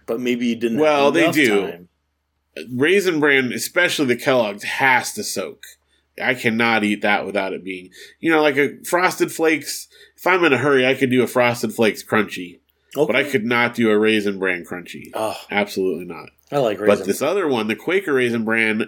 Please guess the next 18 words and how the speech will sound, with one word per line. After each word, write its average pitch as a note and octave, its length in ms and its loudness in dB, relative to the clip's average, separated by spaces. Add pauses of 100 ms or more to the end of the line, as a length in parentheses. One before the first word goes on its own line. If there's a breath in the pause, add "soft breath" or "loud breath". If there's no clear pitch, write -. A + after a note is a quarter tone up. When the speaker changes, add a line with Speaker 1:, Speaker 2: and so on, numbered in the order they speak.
Speaker 2:
was G#2+ 200 0
good B2+ 200 0
enough A#2 240 -2
I A2 80 4
could G#2 160 -4
eat G2+ 140 -2
it - 100 -10
crunchy. F2 320 -6 (800 loud breath)
Speaker 1:
Oh, F3+ 340 -6 (140)
have C3 180 -2
you F3+ 140 6
ever G#3+ 240 2
had D3 260 0
that, G2 300 -2
uh, G#2+ 120 2
Raisin A2+ 500 2
Nut A#2 220 -4
Crunch? B2+ 480 -6